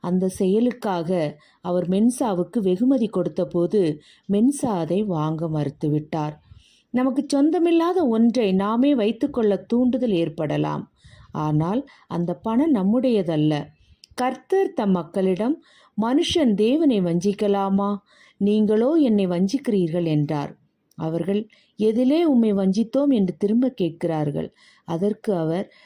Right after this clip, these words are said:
"தசம பாகத்திலும் காணிக்கைகளிலும் தானே" என்று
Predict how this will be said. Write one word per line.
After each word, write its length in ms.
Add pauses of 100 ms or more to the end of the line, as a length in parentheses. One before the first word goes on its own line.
(160)
"தசம 460
பாகத்திலும் 800
காணிக்கைகளிலும் 800
தானே" 360
என்று 440